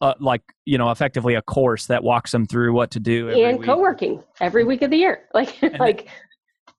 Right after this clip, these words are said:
Speaker 2: yeah.
Speaker 1: then what's the hundred day, the hundred day program is the next step up?
Speaker 2: Yep, that's five hundred dollars, or you can do six payments of ninety-six dollars if you wanna stay in that one hundred dollar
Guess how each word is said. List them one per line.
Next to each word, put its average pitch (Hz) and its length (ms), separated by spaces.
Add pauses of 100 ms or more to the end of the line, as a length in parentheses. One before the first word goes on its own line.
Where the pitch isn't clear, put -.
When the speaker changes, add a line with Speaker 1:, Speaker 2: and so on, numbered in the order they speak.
(140)
Speaker 2:
yeah. 220 140
Speaker 1:
then 165 80
what's 196 180
the 165 100
hundred 180 280
day, 160 200
the 143 120
hundred 165 260
day 156 120
program 151 500
is 123 100
the 135 80
next 135 220
step 143 240
up? 147 200 (380)
Speaker 2:
Yep, 320 320
that's 220 200
five 247 260
hundred 269 220
dollars, 254 360
or - 100
you 214 140
can 226 160
do 208 160
six 220 260
payments 208 380
of 185 80
ninety-six 185 540
dollars 208 380
if 175 60
you 190 120
wanna 180 180
stay 190 240
in 185 80
that 180 140
one 190 160
hundred 180 260
dollar 180 400